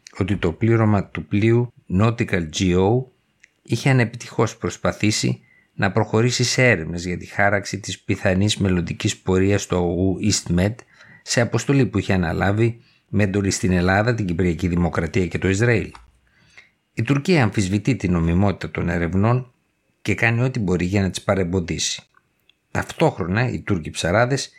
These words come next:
επιδίδονται στο αγαπημένο τους σπορ του Σεπτεμβρίου, να ψαρεύουν δηλαδή μέσα στα ελληνικά χωρικά ύδατα. Την ίδια ώρα, ο δήμαρχος της Κωνσταντινούπολης, Εκρέμ Ιμάμογλου, επισκεπτόταν χθες μαζί με τον ομόλογό του,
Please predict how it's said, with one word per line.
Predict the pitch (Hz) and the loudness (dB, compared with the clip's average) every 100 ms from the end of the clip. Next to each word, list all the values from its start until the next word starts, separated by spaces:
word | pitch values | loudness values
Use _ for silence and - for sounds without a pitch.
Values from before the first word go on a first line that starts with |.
| _ _ | _ _
επιδίδονται | - 117 147 131 147 139 135 | -6 -2 0 2 4 4 2
στο | 120 120 | 0 0
αγαπημένο | 104 98 98 104 101 | 0 0 0 2 2
τους | 98 110 | -2 -6
σπορ | - - 98 | -4 0 0
του | - | 0
Σεπτεμβρίου, | 87 - - 120 120 117 95 76 | -4 -4 -2 0 2 2 0 0
να | 82 87 | -6 -4
ψαρεύουν | - 90 92 92 | -2 0 0 0
δηλαδή | 85 87 107 | 0 0 2
μέσα | 104 95 - | 2 0 -4
στα | - | -2
ελληνικά | 90 90 90 87 95 | 0 2 0 0 -2
χωρικά | - 85 85 - 90 | -2 -6 -6 -4 -2
ύδατα. | 80 - - - - _ _ - _ - - - - _ | -2 -6 -16 -20 -20 _ _ -20 _ -20 -20 -20 -20 _
Την | 185 | 2
ίδια | 226 131 85 | 4 4 2
ώρα, | 78 110 170 - _ _ | 2 0 -2 -6 _ _
ο | - | -4
δήμαρχος | 98 127 110 101 | 0 2 0 -2
της | - | -4
Κωνσταντινούπολης, | 90 - 82 104 156 147 110 92 | -8 -6 -2 2 2 2 -2 0
Εκρέμ | - - 92 85 | -2 0 0 0
Ιμάμογλου, | - 92 117 156 156 147 135 - _ _ | 0 2 4 2 0 -2 -4 -6 _ _
επισκεπτόταν | - - - 107 - 123 120 | -6 -4 -2 -4 -2 0 0
χθες | 95 - - 127 - - _ _ | 0 -4 0 2 0 -10 _ _
μαζί | - 92 98 | 0 0 2
με | 131 117 | 2 2
τον | 92 | 0
ομόλογό | 85 90 90 80 101 107 | 2 2 2 0 0 0
του, | 131 | 0